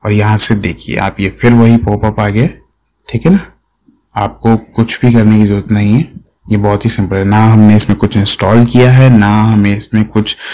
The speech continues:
डाउनलोड करना पड़ा है, बस ये simply हो गया।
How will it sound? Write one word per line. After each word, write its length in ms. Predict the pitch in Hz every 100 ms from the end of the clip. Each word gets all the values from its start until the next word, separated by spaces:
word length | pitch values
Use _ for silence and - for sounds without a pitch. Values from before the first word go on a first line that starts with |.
| - 92
डाउनलोड 420 | 92 92 95 104
करना 300 | 101 92 87
पड़ा 220 | 78 78
है, 200 | - - -
बस 220 | 101 -
ये 60 | 117
simply 500 | - 101 - 110 104
हो 100 | 73
गया। 240 | 50 -